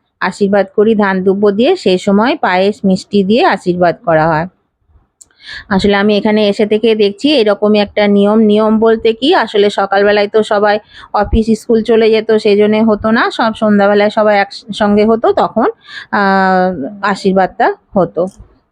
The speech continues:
তো সেই জন্য ওইটাই চলে আসছে এখনো। উম, তো সেই, সেই জন্যে সন্ধ্যাবেলায় আগে ওকে মাম্মা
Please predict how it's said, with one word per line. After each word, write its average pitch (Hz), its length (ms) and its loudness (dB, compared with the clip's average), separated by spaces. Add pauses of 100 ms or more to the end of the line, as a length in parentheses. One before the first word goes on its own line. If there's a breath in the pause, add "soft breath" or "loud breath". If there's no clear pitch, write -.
(460)
তো 196 100 0
সেই 208 240 0
জন্য 226 500 2
ওইটাই 220 420 0
চলে 196 300 2
আসছে 196 280 -4
এখনো। 208 420 0 (720)
উম, 190 520 2 (260)
তো 196 140 2
সেই, 190 380 0
সেই 190 180 0
জন্যে 202 220 2
সন্ধ্যাবেলায় 185 600 0
আগে 190 220 0 (440 soft breath)
ওকে 190 300 0
মাম্মা 190 680 0